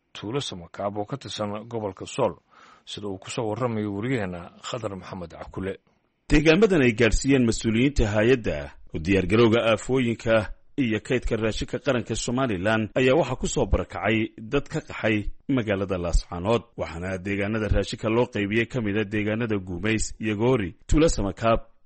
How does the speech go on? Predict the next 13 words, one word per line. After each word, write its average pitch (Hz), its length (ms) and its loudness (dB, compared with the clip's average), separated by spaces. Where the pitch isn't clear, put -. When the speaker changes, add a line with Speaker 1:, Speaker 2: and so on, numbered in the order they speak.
Speaker 2:
iyo 123 200 2
Tuulada 104 380 0
Cadaybuur. 98 560 0
Qaar 92 160 -4
ka - 140 0
mid 101 140 6
ah 95 40 0
mas-uuliyiinta 98 640 -2
hay-adda 107 320 2
Narford 104 440 -2
oo 101 160 0
ka 143 140 -2
hadlay 104 460 0